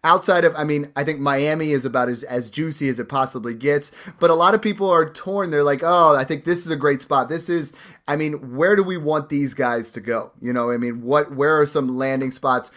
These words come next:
where you would say, "Man, i-, if Charbonnet goes there, if Bigsby goes there, if, if any of these, Tucker goes, where do they move?"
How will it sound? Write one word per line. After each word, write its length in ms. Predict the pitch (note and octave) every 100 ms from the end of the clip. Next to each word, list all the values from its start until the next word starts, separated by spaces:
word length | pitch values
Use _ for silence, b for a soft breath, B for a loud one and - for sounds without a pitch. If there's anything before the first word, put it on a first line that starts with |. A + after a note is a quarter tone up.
| B B
where 140 | C#3
you 180 | B2+ C#3
would 160 | C3+
say, 260 | A#2+ C#3+ C3
"Man, 420 | B2 C3 A#2 A2 -
i-, 200 | C3+ C#3+
if 180 | D#3 C#3+
Charbonnet 540 | - D#3 C3 C3+ C3+ B2+
goes 240 | B2+ A2+
there, 160 | B2 A2+
if 120 | G#2
Bigsby 400 | D3 C#3 B2+ B2
goes 260 | C3+ B2 A2+
there, 240 | A#2 A2 B B B
if, 240 | C#3+ C3+ C3
if 140 | C#3+
any 220 | D#3 E3+
of 40 | D#3
these, 300 | D3 C#3+ -
Tucker 340 | - D#3+ D#3
goes, 280 | C3+ B2+ - _ _ _ -
where 340 | A#2 C#3 D3+
do 60 | D3
they 140 | C3+
move?" 380 | B2+ A#2 -